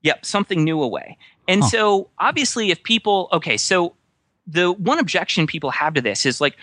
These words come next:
Speaker 1: Why should I have my, the people who are on my email list, why should they have to opt in over and over and over again to get this thing I'm giving away? So the answer is that if you do give something away with a blog post, include a link to it, or at least attach that file or whatever you're giving away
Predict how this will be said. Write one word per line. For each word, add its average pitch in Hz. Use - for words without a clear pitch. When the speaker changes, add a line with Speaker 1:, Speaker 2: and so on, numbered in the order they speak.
Speaker 1:
Why 165
should 208
I 175
have 156
my, 135
the 139
people 160
who 151
are 143
on 135
my 120
email 160
list, 110
why 160
should 180
they 135
have 143
to -
opt 139
in 127
over 190
and 175
over 156
and 123
over 139
again 107
to 143
get 151
this 135
thing 131
I'm 120
giving 110
away? 92
So 170
the 160
answer 220
is 123
that 135
if 151
you 160
do 185
give 233
something 196
away 160
with 131
a 117
blog 127
post, -
include 233
a 196
link 160
to 208
it, -
or 160
at 151
least 196
attach -
that 160
file 185
or 160
whatever 143
you're 156
giving 139
away 117